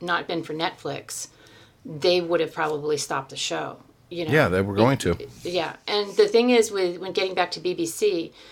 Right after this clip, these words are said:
Speaker 1: is there's a couple of caveats to that, because M I five, which I loved, was, like, ten seasons long. It took me forever to go through M I five. But,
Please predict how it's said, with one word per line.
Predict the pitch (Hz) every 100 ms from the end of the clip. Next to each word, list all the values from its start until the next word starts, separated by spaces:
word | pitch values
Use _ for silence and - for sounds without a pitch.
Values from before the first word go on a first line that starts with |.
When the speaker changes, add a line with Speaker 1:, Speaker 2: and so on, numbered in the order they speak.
| - -
Speaker 1:
is | - 190
there's | 202 190 185
a |
couple | 180 208 214 208
of | 175 160 - -
caveats | 185 180 175 156 -
to | -
that, | 151 151 -
because | 165 170 165 151 - -
M | 202 202
I | - 180
five, | - 190 175 170 151
which | 165 - - -
I | 170 160
loved, | 160 165 151 139 139 - - - -
was, | 175
like, | 170
ten | - - 170 170
seasons | 165 180 160 151 143
long. | 147 139 139 -
It | 160
took | - 165
me | 170
forever | 160 - 160 156 151
to | -
go | 156 151
through | 139 147
M | 151
I | 151 143
five. | 160 147 143 139
But, | 165 165